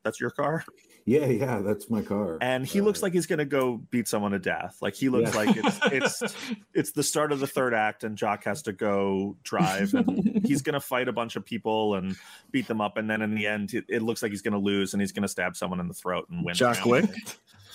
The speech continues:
Speaker 4: Jock
Speaker 1: Uh,
Speaker 4: Wick.
Speaker 1: Jock Wick,
Speaker 3: Ooh,
Speaker 1: yeah.
Speaker 2: Jock
Speaker 3: that's
Speaker 2: Wick.
Speaker 3: not bad.
Speaker 1: Uh,
Speaker 2: So
Speaker 1: it's, it's such a, a, and you have this mix of, of these very candid moments that are so cinematic and insane in this book, and then these totally posed things like the,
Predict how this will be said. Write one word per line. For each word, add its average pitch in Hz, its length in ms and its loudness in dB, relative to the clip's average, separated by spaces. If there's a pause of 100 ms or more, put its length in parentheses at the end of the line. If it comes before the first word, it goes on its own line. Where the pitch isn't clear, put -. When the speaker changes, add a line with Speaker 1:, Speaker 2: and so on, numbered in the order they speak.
(120)
Speaker 4:
Jock 220 220 2
Speaker 1:
Uh, 127 100 0
Speaker 4:
Wick. - 100 -2 (320)
Speaker 1:
Jock - 220 0
Wick, - 240 2
Speaker 3:
Ooh, 131 140 2
Speaker 1:
yeah. 107 160 4
Speaker 2:
Jock 104 240 -4
Speaker 3:
that's - 120 4
Speaker 2:
Wick. 104 60 4
Speaker 3:
not 147 200 2
bad. 123 240 0 (280)
Speaker 1:
Uh, 123 300 2
Speaker 2:
So 175 80 6
Speaker 1:
it's, 170 260 4
it's - 480 0
such 185 320 0
a, 156 200 4 (180)
a, 165 140 0 (120)
and 170 180 0
you 175 120 4
have 156 260 -2
this 165 160 -4
mix 202 300 -2
of, 110 180 0 (140)
of 110 340 -2
these 113 240 0
very 117 460 -2
candid 110 480 -4
moments 107 480 -2
that 95 180 -2
are 95 240 0
so 113 320 -2
cinematic 101 680 -4
and 92 100 -10
insane 110 460 -4
in 92 80 0
this 92 160 -4
book, 87 240 -6 (420)
and 120 220 -2
then 104 420 0 (240)
these 117 300 0 (200)
totally 104 320 0
posed 127 420 -6
things 92 440 -4
like 90 180 -4
the, 95 180 -2